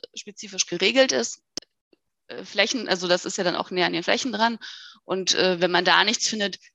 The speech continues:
dann gilt immer noch, ähm, das Bundesnaturschutzgesetz. Also das zieht sich so, ähm, durch die beiden gesetzlichen Vorhaben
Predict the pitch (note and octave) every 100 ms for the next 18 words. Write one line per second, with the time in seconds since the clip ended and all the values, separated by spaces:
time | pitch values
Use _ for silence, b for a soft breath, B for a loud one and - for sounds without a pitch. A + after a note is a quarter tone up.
0 | - - G3+ G3 G3+ F3+ F#3+ G3 E3+ E3+
1 | - - E3+ E3+ D#3+ - _ _ - -
2 | - F3+ - E3 D#3+ D#3 - - - -
3 | - C#3 - - - - E3+ E3+ - -
4 | F3 F3 E3 - F3+ D#3+ D#3+ D3+ D3+ D#3
5 | D#3+ - E3 E3 D3+ D3 E3 C#3+ D#3+ D#3+
6 | D#3 - E3 D3 - D3+ E3+ D3+ D3